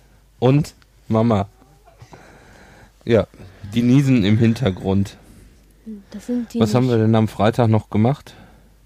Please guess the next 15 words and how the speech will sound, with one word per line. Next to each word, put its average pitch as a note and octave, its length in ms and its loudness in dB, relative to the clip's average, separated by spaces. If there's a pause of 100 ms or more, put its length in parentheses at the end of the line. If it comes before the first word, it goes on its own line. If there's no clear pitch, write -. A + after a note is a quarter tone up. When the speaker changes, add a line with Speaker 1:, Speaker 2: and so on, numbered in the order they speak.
(1800)
Speaker 1:
Waren G2+ 200 0
wir A2 80 4
da G2+ 160 2
surfen - 480 -4
auch? E3+ 320 -2 (800)
Wir A#2+ 140 2
waren G#2 120 2
eigentlich G#2+ 320 0
jeden G#2 220 2
Tag A2+ 180 -2
surfen, F2 460 -2
ne? G2 200 2
Speaker 2:
Bis G#3+ 220 -10
jetzt A#3+ 300 -4
schon. A#3 400 -4